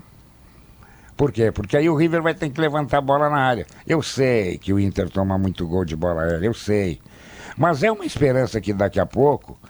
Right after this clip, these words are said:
o Cudê consiga dar uma parada nesse problema aí.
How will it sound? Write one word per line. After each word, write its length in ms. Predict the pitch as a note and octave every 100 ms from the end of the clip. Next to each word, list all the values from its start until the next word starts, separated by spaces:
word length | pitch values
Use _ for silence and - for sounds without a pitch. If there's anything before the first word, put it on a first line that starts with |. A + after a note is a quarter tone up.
| - - - -
o 120 | A#2
Cudê 380 | A2 C3+ A2+ D#3
consiga 840 | D3 D3+ C3 B2+ D#3 D3+ E3+ E3+ - - -
dar 200 | A#2 D#3
uma 120 | E3+
parada 500 | E3+ F3+ D#3+ C#3 G#2
nesse 220 | G2 -
problema 500 | F2+ F2 E2+ F2+ D#2+
aí. 120 | C#2